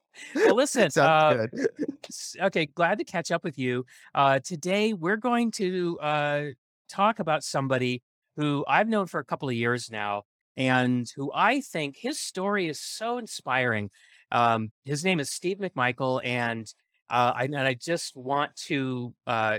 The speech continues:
Speaker 1: introduce him to our audience because if you wanna feel inspired by somebody who said, "I'm mid-career,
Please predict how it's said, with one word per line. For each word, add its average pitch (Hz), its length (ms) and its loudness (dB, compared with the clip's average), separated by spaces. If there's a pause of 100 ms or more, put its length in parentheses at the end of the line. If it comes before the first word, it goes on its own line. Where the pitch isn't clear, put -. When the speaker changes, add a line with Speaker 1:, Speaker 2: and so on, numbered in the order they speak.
Speaker 1:
introduce 175 540 -4
him 127 160 -4
to - 140 -2
our 110 140 4
audience 117 440 0
because 127 500 -2 (560)
if 143 160 -4
you 220 160 0
wanna 214 320 0 (400)
feel 156 360 4
inspired 156 680 -2
by 127 140 -2
somebody 151 760 -2
who 135 180 -4
said, 117 580 -2 (460)
"I'm 120 220 -2
mid-career, 170 840 2